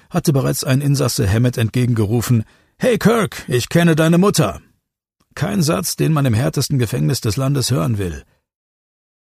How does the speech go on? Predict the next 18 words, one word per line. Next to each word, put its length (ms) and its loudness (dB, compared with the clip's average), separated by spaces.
Es 120 0
stellt 240 -2
sich 140 -2
tatsächlich 560 -2
heraus, 380 -2
dass 180 -4
der 140 -2
Rufer 320 0
lediglich 500 -2
früher 300 2
einmal 300 2
den 120 2
Rasen 400 0
bei 100 2
den 160 0
Hammets 340 -2
gemäht 340 0
hatte, 300 0